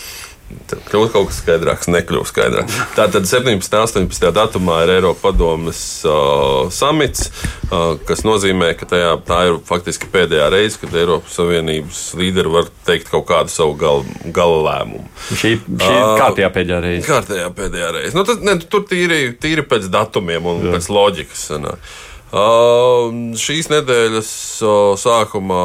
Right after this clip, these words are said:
Speaker 1: ā, prezidējošās, Eiropadomes prezidējošās valsts Somijas premjerministrs Antti Rinne pateica, ka, ā, Britiem ir dotas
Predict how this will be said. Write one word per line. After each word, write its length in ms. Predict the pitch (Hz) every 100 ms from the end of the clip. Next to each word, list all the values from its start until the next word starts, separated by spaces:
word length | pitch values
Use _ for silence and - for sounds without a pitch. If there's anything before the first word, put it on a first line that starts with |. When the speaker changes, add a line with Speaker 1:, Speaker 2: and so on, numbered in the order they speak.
| 90
Speaker 1:
ā, 380 | 87 - - 87 82 - 90 73
prezidējošās, 800 | - 101 87 87 85 82 85 80 - - 85 71
Eiropadomes 560 | 98 73 85 76 76
prezidējošās 680 | - 90 85 78 78 85 80
valsts 380 | 90 87 82 -
Somijas 540 | 104 101 95 82 80 - -
premjerministrs 880 | - 90 85 80 82 80 - 73 76
Antti 240 | 82 82 82
Rinne 320 | 85 95 92
pateica, 640 | 87 80 - 76 71 - 73
ka, 220 | - 80 73 - - - -
ā, 140 | - 87 78 69 - -
Britiem 440 | 82 104 101 90
ir 140 | 82 90
dotas 540 | 92 - - - -